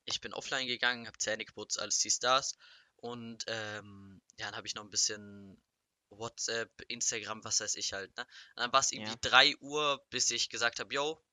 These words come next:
Speaker 1: ich geh pennen.“ Und,
Speaker 2: Da hab ich schon lang
Speaker 1: ähm,
Speaker 2: gepennt. <laughs>
Speaker 1: <laughs> Ja, moin.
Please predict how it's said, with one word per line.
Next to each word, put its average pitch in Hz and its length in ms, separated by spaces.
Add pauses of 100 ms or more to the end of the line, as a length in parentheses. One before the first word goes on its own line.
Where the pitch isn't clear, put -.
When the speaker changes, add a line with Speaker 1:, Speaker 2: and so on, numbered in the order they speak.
(100)
Speaker 1:
ich - 180
geh 104 100
pennen.“ 92 240 (1160)
Und, 120 480
Speaker 2:
Da 117 80
hab 110 100
ich - 140
schon 107 140
lang 117 140
Speaker 1:
ähm, - 20
Speaker 2:
gepennt. 120 420 (100)
<laughs> 139 340 (640)
Speaker 1:
<laughs> - 480 (260)
Ja, - 100
moin. 151 280